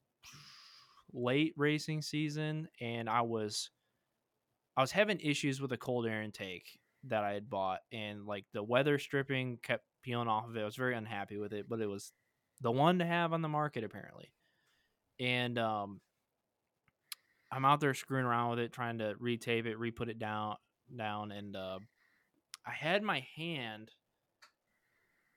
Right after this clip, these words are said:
up into the charge hole, like, so wh-, where the air would come through the grill and charge up into the air filter. I had it through there. I was adjusting the,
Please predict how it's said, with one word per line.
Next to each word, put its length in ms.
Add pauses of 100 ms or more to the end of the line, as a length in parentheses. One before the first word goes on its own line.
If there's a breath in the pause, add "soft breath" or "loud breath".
(120)
up 220
into 200
the 100
charge 420
hole, 340 (1300)
like, 200 (340)
so 340 (140)
wh-, 200
where 100
the 140
air 160
would 140
come 180
through 140
the 80
grill 260
and 100
charge 300
up 120
into 160
the 80
air 140
filter. 360
I 40
had 280
it 140
through 180
there. 380
I 60
was 160
adjusting 680
the, 180